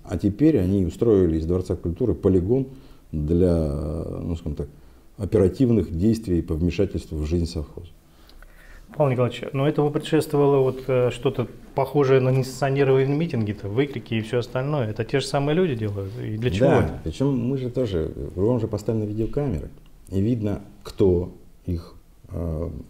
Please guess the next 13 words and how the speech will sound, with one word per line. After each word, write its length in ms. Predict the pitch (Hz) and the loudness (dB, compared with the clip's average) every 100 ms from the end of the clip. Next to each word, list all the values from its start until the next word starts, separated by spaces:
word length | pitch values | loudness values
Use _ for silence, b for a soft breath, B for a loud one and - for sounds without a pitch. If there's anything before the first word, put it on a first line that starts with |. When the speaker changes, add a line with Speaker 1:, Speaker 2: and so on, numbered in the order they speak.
| - 82 | -14 -10
Speaker 1:
скажем 220 | - 73 | -8 -6
так, 120 | 76 - b b b - | -8 -10 b b b -6
приютил, 460 | - 95 101 101 90 | 0 2 2 0 -2
поддерживает. 760 | - 85 82 82 71 71 71 85 | 0 0 2 0 0 -4 -4 -2
Они 180 | 85 | 0
вышли, 360 | 80 110 120 85 | 0 0 -2 -6
все 180 | 73 80 | -6 -6
вот 100 | 78 | -6
эти 180 | 78 71 | -6 -8
вот 140 | 73 | -4
митинги, 360 | 90 92 80 78 | -2 -2 -4 -6
а 40 | |
там, 160 | 82 | -6